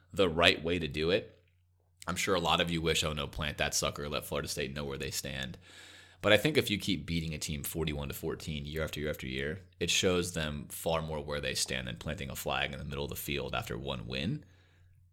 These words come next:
But either way, I liked the way Dan handled it. I think it really illustrates his overall awareness of the program and the optics of how we want to win as Florida. And he even says into the microphone,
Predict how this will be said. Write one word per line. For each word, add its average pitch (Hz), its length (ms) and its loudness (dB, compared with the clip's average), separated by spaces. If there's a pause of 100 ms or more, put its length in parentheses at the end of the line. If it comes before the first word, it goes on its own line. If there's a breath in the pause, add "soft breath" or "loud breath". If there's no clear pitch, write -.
(100)
But 127 120 10
either 127 120 10
way, 82 300 6
I 82 100 4
liked 92 380 6
the 80 80 2
way 80 200 4
Dan 76 220 -4
handled 71 240 -6
it. - 40 -4
I - 20 -8
think 80 160 -6
it 78 60 -4
really 82 200 -2
illustrates 80 580 0
his 80 220 -6
overall 76 420 0
awareness 69 440 -2
of - 40 -12
the 64 80 -4
program 95 520 0
and 76 100 -4
the - 100 -2
optics 78 460 2
of 73 100 -6
how 78 180 -2
we 78 100 -2
want 76 180 -6
to 69 80 -6
win 73 180 -6
as - 120 -4
Florida. 90 260 4
And 85 80 4
he 110 120 2
even 98 240 4
says 98 260 4
into 87 120 0
the 78 100 -6
microphone, 73 800 -2